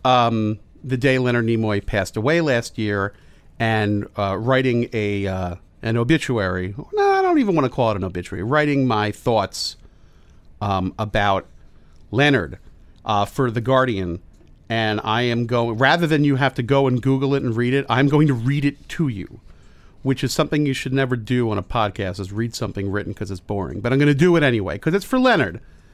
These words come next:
And I think it's, I think, I think it's emotional, and I think that you'll like it. And emotions are actually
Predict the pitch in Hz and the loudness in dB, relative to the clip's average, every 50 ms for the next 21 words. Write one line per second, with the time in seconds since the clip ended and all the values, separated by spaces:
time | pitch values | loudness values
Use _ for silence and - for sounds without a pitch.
0 | - - - - - - 127 135 139 135 - 165 147 147 139 - 143 - 123 120 | -20 -20 -20 -20 -10 -4 -2 -2 -2 0 0 -2 -2 -2 -4 -6 -6 -4 -4 -4
1 | - - 143 131 120 - - - - - 104 104 - - 123 104 - - 104 - | -2 -2 -2 -2 -2 -4 -8 -18 -12 -10 -10 -8 -4 -4 -6 -6 -4 -6 -8 -8
2 | - - - - - - 107 107 107 107 101 - - 104 95 90 92 92 92 92 | -8 -14 -18 -14 -10 -6 -4 -2 -2 -4 -4 -6 -6 -6 -6 -6 -6 -8 -8 -10
3 | - - 92 92 - 101 - - - - - - - - - - - - - - | -10 -10 -12 -10 -10 -12 -12 -12 -12 -12 -10 -10 -12 -12 -12 -16 -18 -18 -20 -20
4 | - - - - - - - - - 107 101 101 98 98 101 110 110 - - 104 | -20 -20 -20 -18 -20 -20 -20 -12 -8 -6 -4 -2 -2 -2 -2 -4 -6 -6 -6 -6
5 | 98 92 90 - - - 104 90 101 104 120 131 - - - 107 90 82 - - | -6 -6 -6 -8 -6 -6 -4 -2 -2 -2 -2 -2 -4 -6 -8 -8 -8 -8 -8 -10
6 | - 127 | -12 -14